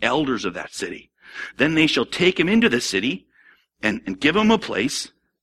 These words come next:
and he shall remain with them. And if the avenger of blood pursues him, and they, they shall not give up the manslayer into his hand because he struck his neighbor unknowingly, and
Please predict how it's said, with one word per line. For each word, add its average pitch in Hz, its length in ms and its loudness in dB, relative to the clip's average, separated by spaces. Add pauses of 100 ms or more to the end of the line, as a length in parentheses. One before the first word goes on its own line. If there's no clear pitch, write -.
(760)
and 113 160 -2
he 151 140 0
shall 156 240 2
remain 139 640 4 (340)
with 202 380 0 (420)
them. 87 400 -6 (1080)
And 87 120 -4
if 92 100 -2
the 95 120 2
avenger 98 360 0
of 92 80 -4
blood 107 400 0
pursues 101 600 -2
him, 160 200 2
and 101 120 0
they, 101 100 2 (240)
they 110 80 -2
shall 147 300 4
not 120 160 2
give 104 160 0
up 170 160 0
the 101 80 0
manslayer 101 560 2
into 123 180 2
his 95 140 -2
hand 113 280 0
because 98 360 -4
he 92 100 -8
struck - 320 -4
his 87 180 -6
neighbor 107 300 0
unknowingly, 104 800 2
and 87 120 -6